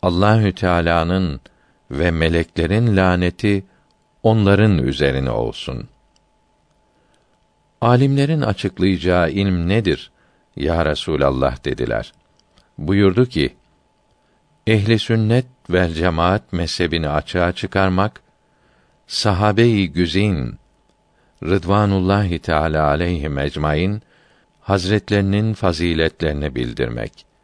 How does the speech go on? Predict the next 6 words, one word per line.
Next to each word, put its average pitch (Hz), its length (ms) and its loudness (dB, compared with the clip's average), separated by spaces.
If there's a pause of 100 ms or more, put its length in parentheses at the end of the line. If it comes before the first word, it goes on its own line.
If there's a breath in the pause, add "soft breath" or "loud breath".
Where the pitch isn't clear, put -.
(480)
Ta 107 240 2
ki 95 400 -4 (440 soft breath)
bid'at 87 560 -2
fırkaları 85 680 -2
fırsat 85 580 -4
bulmayıp, 104 460 0